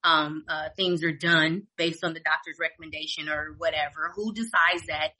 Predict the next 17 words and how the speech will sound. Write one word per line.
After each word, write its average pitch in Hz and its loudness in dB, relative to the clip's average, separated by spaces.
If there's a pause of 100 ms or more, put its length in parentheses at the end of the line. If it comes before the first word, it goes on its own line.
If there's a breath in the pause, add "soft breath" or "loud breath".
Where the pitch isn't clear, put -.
inside 156 -2
of 143 -10
your 156 -6 (100)
family, 170 -8 (180)
your 156 -4 (100)
person? 180 0 (1400)
Because 185 2
you 190 -10
don't 214 2
wanna 196 0
have 208 2
it 175 -2
to 202 -8
just 185 -2
be 185 -16
figured 175 0
out. 175 2